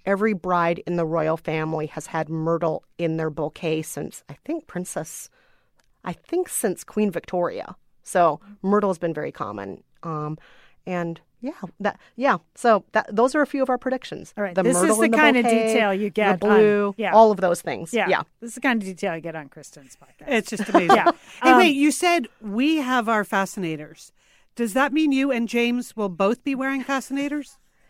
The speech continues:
Speaker 1: Yes, he picked out a beautiful blush pink. He wears pink a lot, and he looks fantastic in it 'cause he's
Speaker 3: Okay.
Speaker 1: got that pale skin and that ginger hair that makes
Speaker 3: Yeah.
Speaker 1: him so
Speaker 3: Okay,
Speaker 1: handsome.
Speaker 3: good.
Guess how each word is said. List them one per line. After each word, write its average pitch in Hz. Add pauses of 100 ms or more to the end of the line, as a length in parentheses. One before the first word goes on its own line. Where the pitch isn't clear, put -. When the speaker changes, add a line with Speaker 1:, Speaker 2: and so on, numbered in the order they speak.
(280)
Speaker 1:
Yes, 233
he 254
picked -
out 240
a 220
beautiful 214
blush 165
pink. 160
He 220
wears 247
pink -
a 208
lot, 170
and 170
he 180
looks -
fantastic 160
in 151
it -
'cause 202
he's 175
Speaker 3:
Okay. 160
Speaker 1:
got 143
that -
pale 170
skin 170
and 160
that -
ginger 160
hair 160
that 165
makes 190
Speaker 3:
Yeah. 175
Speaker 1:
him -
so -
Speaker 3:
Okay, 170
Speaker 1:
handsome. 214
Speaker 3:
good. 170